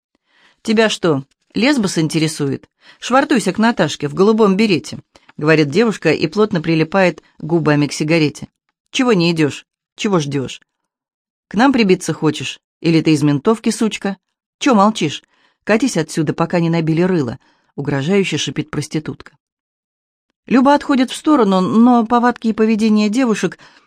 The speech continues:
невольно запоминает на всякий случай. Вдруг пригодится. И через несколько лет пригодились в кинофильме "Интердевочка", где она играла роль проститутки.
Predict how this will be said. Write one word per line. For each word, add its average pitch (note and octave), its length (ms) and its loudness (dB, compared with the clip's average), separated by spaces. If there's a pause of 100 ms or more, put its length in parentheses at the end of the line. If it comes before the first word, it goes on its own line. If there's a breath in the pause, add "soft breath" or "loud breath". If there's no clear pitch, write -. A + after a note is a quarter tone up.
невольно G#3 380 2
запоминает G#3 680 2
на F#3 120 2
всякий F#3+ 280 -4
случай. D3 500 -6 (200 loud breath)
Вдруг C#4+ 520 0 (120)
пригодится. D3 720 -4 (1400)
И D#3+ 100 0
через F3 240 0
несколько F3 420 -2
лет A#3+ 360 -2 (400)
пригодились D3+ 720 0 (100)
в - 80 -20
кинофильме G3 720 0
"Интердевочка", C3 840 -4 (360 soft breath)
где D#3+ 180 0
она D#3+ 240 2
играла F#3+ 340 -2
роль F3+ 200 -2
проститутки. F3 760 -10